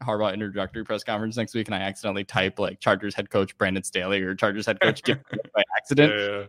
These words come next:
Speaker 1: I can tell you it's gonna happen, or I'll say Michigan head coach Jim Harbaugh. But, um, yeah, it, I still can't believe this happened.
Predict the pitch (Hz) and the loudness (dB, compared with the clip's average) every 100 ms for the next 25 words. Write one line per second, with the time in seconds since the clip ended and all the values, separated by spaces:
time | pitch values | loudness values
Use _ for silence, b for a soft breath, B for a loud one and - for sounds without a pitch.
0 | - - 160 127 135 127 127 - 120 113 | -14 -12 -10 4 6 6 4 2 6 6
1 | 117 127 113 113 127 110 113 123 120 123 | 6 2 2 2 0 -2 -2 -2 -2 -2
2 | 113 123 120 127 123 123 120 123 113 101 | -2 -2 -2 -2 0 0 2 0 0 0
3 | 95 - _ _ _ - 98 92 92 92 | -2 -4 _ _ _ -10 -6 -6 -6 -10
4 | - _ _ - 110 - - _ - 131 | -14 _ _ -6 -6 -6 -12 _ -2 -2
5 | - 123 127 - 143 120 110 - _ 139 | 0 0 0 -2 -2 0 -4 -10 _ -4
6 | 131 123 117 110 110 98 98 104 98 | -2 -2 -2 -2 0 -2 -2 -6 -6